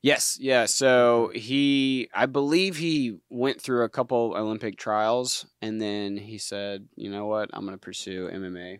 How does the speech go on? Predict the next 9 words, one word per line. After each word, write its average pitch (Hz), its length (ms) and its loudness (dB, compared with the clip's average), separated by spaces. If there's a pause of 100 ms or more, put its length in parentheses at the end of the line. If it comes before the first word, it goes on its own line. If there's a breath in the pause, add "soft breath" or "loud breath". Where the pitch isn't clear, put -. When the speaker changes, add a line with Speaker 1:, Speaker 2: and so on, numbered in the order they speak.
Speaker 1:
full 87 160 -16
time." 107 340 -16 (480)
So - 440 -10 (120)
he 104 120 -12
made 104 220 -4
that 95 140 -2
decision, 90 500 -6 (720 soft breath)
and, 104 360 -4
um, 101 580 -4